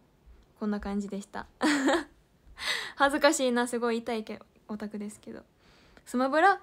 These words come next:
スマブラに推しとかはないんですけど、いつも使ってんのはアイクですかね。アイクはもう小学生の頃から、あの、Wiiでやってる時から使ってて、まあ、たまにいろいろ浮気してましたけど、結局アイクに行き着きました。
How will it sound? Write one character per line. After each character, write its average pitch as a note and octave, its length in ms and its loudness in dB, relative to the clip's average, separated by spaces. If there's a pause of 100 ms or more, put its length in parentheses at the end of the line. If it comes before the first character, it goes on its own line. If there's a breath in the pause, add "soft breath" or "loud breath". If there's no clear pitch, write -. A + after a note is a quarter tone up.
(180 loud breath)
ス - 140 -6
マ D4+ 120 2
ブ F4+ 120 2
ラ G4+ 100 6
に G4+ 80 4
推 A#4+ 120 6
し - 60 -6
と G#4+ 100 0
か D4 80 2
は B3+ 80 4
な A#3+ 100 0
い B3+ 80 -2
ん - 20 -4
で A#3+ 120 0
す - 80 -14
け A#3 80 -8
ど、 A3 60 0
い A#3 80 -6
つ F4+ 100 -4
も E4+ 100 0
使 E4 200 -6
っ B3 60 -4
て A#3+ 160 -4
ん A3+ 40 -4
の G#3+ 100 -4
は G3 80 -4
ア B3+ 80 -2
イ C#4 100 -6
ク A3 120 -12
で G3 100 -12
す - 100 -16
か A#3+ 80 -16
ね。 A3+ 220 -16 (800)
ア D4+ 140 2
イ D#4+ 120 -2
ク A#3+ 100 -6
は A3+ 140 0
も G#3 140 -4
う A3 40 -6
小 C#4 180 -2
学 D#4 200 0
生 B3 160 -6
の A3 120 -4
頃 G#3+ 220 -8
か G#3 140 -12
ら、 G3 220 -10 (300 soft breath)
あ G#3+ 60 -8
の、 G#3+ 140 -2
Wii D#4+ 260 2
で A3+ 80 0
や A#3 100 -2
っ A#3 40 -10
て A#3 100 -8
る A3+ 80 -8
時 A#3 220 -12
か G#3 100 -14
ら G#3+ 80 -14
使 - 220 -18
っ G#3+ 40 -12
て A3 180 -20
て、 - 240 -20 (520)
ま A3+ 60 -12
あ、 - 20 -14
た D4 140 -2
ま E4+ 140 2
に E4+ 120 -2
い D#4 40 -4
ろ D#4 100 0
い D#4 40 -6
ろ C4 140 0
浮 A3 100 -4
気 A3 120 -12
し - 60 -18
て A#3 100 -10
ま A#3 120 -6
し A#3 60 -12
た - 120 -16
け G3 100 -18
ど、 F#3+ 160 -14
結 A#3 200 -12
局 B3 180 -10
ア B3 80 -2
イ B3 80 -6
ク G#3+ 100 -14
に F#3+ 120 -10
行 F#3+ 60 -14
き - 100 -20
着 - 120 -20
き G#3 100 -16
ま G#3 160 -14
し - 60 -20
た。 - 160 -20